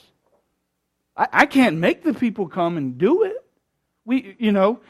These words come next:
Alec, I mean, bless his heart, he, he served so, so much but he's busy. I mean, he's in college. He's,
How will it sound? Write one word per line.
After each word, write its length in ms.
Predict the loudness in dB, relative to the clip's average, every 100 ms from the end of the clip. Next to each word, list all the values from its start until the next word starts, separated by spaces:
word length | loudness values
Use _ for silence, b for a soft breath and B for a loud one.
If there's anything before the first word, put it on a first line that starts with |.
| b
Alec, 420 | 4 4 4 2 0
I 40 |
mean, 200 | -2 -4
bless 300 | -2 -2 -2
his 140 | -6 -2
heart, 260 | 0 0
he, 100 | -2 b b
he 160 | -8 -8
served 440 | -2 0 0 -2
so, 420 | -2 0 -2 -8
so 240 | -6 -2 0
much 540 | 4 4 2 -2 -16 _ _ _ -4
but 100 | -2
he's 160 | -2
busy. 680 | -4 -2 -2 -2 -6 -8 -4
I 40 |
mean, 140 | -2 -2
he's 180 | -4 -4
in 160 | -8
college. 560 | -6 -4 -2 -2 -6 -4
He's, 160 | -6